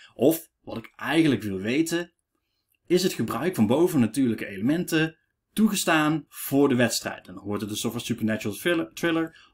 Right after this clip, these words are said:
of richt deze wedstrijd zich nou meer op het realistische? Waarop degene die de pagina beheerde zei, het thema wordt breed ingezet, dus yes, bovennatuurlijke elementen zijn toegestaan. Dus het mag breed.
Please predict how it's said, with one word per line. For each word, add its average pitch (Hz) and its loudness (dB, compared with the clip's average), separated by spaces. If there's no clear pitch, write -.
of 196 0
richt 160 -2
deze 135 0
wedstrijd 123 -2
zich 117 -4
nou 113 0
meer 113 2
op 107 -2
het 98 -10
realistische? 117 -2
Waarop 170 6
degene 131 4
die 110 4
de 98 -2
pagina 110 -2
beheerde 135 2
zei, 131 6
het 107 -20
thema 123 4
wordt 92 -6
breed 156 2
ingezet, 127 0
dus - -12
yes, - -6
bovennatuurlijke 113 4
elementen 117 -2
zijn 131 -6
toegestaan. 139 -2
Dus 101 -12
het 98 -10
mag 127 0
breed. - 0